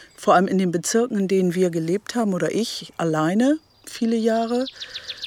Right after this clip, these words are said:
ist man natürlich sehr viel auch an jamaikanische Musik oder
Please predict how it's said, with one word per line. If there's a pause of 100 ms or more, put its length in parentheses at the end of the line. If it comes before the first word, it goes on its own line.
(240)
ist
man
natürlich
sehr
viel
auch
an
jamaikanische
Musik
oder